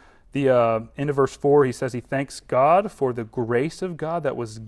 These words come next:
given to you in Christ. And then verse five explains that grace. "In every way, you've been enriched in him, in all speech and knowledge." So the Corinthians have the spiritual riches of Jesus. And the,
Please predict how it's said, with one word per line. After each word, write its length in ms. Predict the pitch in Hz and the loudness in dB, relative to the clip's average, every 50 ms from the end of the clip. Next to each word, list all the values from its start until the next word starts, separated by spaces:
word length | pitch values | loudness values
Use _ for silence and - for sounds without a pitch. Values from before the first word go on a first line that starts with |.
| - - | -16 -10
given 380 | - 135 147 160 170 160 131 127 | -6 -4 -4 -2 -2 -4 -6 -6
to 140 | - - | -8 -12
you 320 | 120 113 113 110 107 107 107 | -12 -10 -8 -8 -8 -8 -10
in 240 | - 123 117 127 127 | -10 -10 -12 -12 -10
Christ. 580 | - - 120 104 101 113 160 - - - - - _ _ _ - - - - _ | -8 -4 -4 -2 -2 -4 -6 -10 -16 -20 -20 -20 _ _ _ -20 -20 -20 -20 _
And 100 | - 127 | -10 -8
then 100 | 120 117 | -6 -2
verse 240 | 117 139 143 - - | 2 2 2 2 2
five 280 | - 156 151 151 156 131 | 2 4 6 6 4 2
explains 640 | 113 - - - - - 131 139 151 165 170 131 117 | 0 -8 -12 -14 -10 -6 -4 -2 -2 -2 -2 -4 -4
that 160 | 113 98 101 | -6 -6 -6
grace. 500 | 104 101 95 92 107 - - - - - - - - - - _ _ _ _ _ _ _ - | -8 -10 -10 -10 -12 -14 -16 -18 -20 -20 -20 -20 -20 -20 -20 _ _ _ _ _ _ _ -12
"In 140 | 131 113 - - | -12 -8 -2 2
every 240 | 139 143 151 202 226 | 2 4 4 4 4
way, 440 | 214 180 151 127 120 127 170 214 208 - - | 6 6 6 6 6 2 0 -2 -4 -8 -14
you've 180 | - 135 123 117 | -14 -14 -10 -6
been 120 | 123 123 | -6 -4
enriched 420 | 120 113 110 120 160 - - - - | -4 -2 0 2 0 0 0 -4 -8
in 80 | 196 | -6
him, 340 | 175 190 214 220 240 247 247 - _ - _ _ _ - _ _ _ _ _ - _ - - | -4 -4 -2 -2 -2 -4 -4 -8 _ -20 _ _ _ -20 _ _ _ _ _ -20 _ -12 -10
in 80 | 127 | -8
all 260 | 123 - 131 139 156 170 | -2 2 4 4 4 4
speech 580 | - - - 160 143 143 - - - - - _ _ _ - - - - - - - _ - - | 2 -2 -6 -6 -6 -6 -6 -12 -18 -18 -20 _ _ _ -20 -20 -20 -20 -20 -20 -20 _ -16 -10
and 120 | 127 120 | -6 -4
knowledge." 600 | 117 113 113 110 104 - - - - - - - - _ _ | -2 0 0 0 -2 -6 -10 -16 -16 -18 -18 -18 -20 _ _
So 180 | - - - 120 | -18 -14 -12 -10
the 100 | 113 117 | -10 -8
Corinthians 760 | - - 170 220 220 226 127 117 113 117 113 - - - - _ _ _ _ _ _ | -4 -2 -2 -2 -2 -2 -4 -6 -6 -6 -8 -12 -14 -18 -20 _ _ _ _ _ _
have 240 | - - 120 113 113 | -6 -6 -4 -4 -6
the 140 | 113 110 104 | -8 -12 -12
spiritual 540 | - - - - 143 139 143 127 - 139 | -14 -16 -12 -8 -6 -6 -6 -6 -6 -8
riches 280 | 127 120 117 127 110 107 | -8 -8 -8 -10 -14 -14
of 80 | 107 101 | -14 -14
Jesus. 360 | 110 113 104 92 95 90 - | -12 -12 -12 -12 -14 -16 -16
And 120 | 107 104 | -16 -14
the, 120 | 104 104 | -14 -14